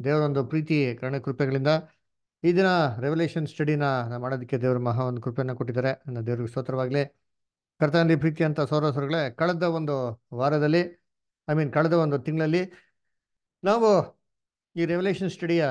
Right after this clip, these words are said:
ಏಯ್ಟೀನ್ ಚಾಪ್ಟರ್ನ ಏನ್ ಮಾಡ್ತಾ ಇದ್ರಿ? ಸ್ಟಡಿ ಮಾಡ್ತಾ ಇದ್ರಿ. ಅದರ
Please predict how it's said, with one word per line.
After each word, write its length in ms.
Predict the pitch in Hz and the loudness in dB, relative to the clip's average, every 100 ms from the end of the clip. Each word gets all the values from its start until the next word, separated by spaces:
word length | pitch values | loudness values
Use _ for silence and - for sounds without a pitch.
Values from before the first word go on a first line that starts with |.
| 117 | -2
ಏಯ್ಟೀನ್ 360 | 135 160 185 175 | -2 0 0 0
ಚಾಪ್ಟರ್ನ 340 | 165 143 156 | -4 -4 -6
ಏನ್ 140 | 147 147 | -4 -4
ಮಾಡ್ತಾ 200 | 131 135 | -4 -4
ಇದ್ರಿ? 260 | 113 104 | -4 -6
ಸ್ಟಡಿ 180 | - 139 | -2 0
ಮಾಡ್ತಾ 260 | 143 127 135 | 2 2 0
ಇದ್ರಿ. 200 | 127 151 151 _ _ _ - | 2 0 -2 _ _ _ -8
ಅದರ 300 | 131 151 | -2 0